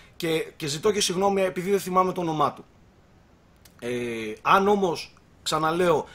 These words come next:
μ' ακούει ή μ' ακούσει στο YouTube, να, να έρθει να μου μιλήσει στο, στο, στο Facebook, τουλάχιστον να πω ένα ευχαριστώ έτσι με το όνομά του. Ε,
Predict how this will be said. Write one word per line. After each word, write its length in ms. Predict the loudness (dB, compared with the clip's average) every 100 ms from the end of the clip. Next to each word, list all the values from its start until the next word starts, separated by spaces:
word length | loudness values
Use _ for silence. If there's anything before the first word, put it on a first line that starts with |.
| -20
μ' 140 | -4 -2
ακούει 460 | 0 2 2 2
ή 60 | -2
μ' 120 | 2
ακούσει 460 | 2 2 0 2 0
στο 180 | 0 -2
YouTube, 460 | -2 -2 2 2 0 -14 -20 -20 -12
να, 320 | -2 -2 -2 -2
να 140 | 0
έρθει 200 | 0 0
να 80 | 0
μου 120 | 2
μιλήσει 340 | 2 0 2
στο, 500 | 0 0 -2 -2 -2 -2
στο, 200 | -2 -2 0 0 -2 -4 -6 -10
στο 180 | -8 -6
Facebook, 360 | 4 4 4 -2 -8
τουλάχιστον 540 | -2 4 6 6 2 2
να 100 | 2
πω 120 | 2
ένα 120 | 2
ευχαριστώ 440 | 0 0 -4 -2 0
έτσι 260 | 0 -2
με 80 | -6
το 100 | -4
όνομά 340 | -4 0 -2
του. 80 | -2 -12 -20 -20 -20 -20 -6
Ε, 100 | -2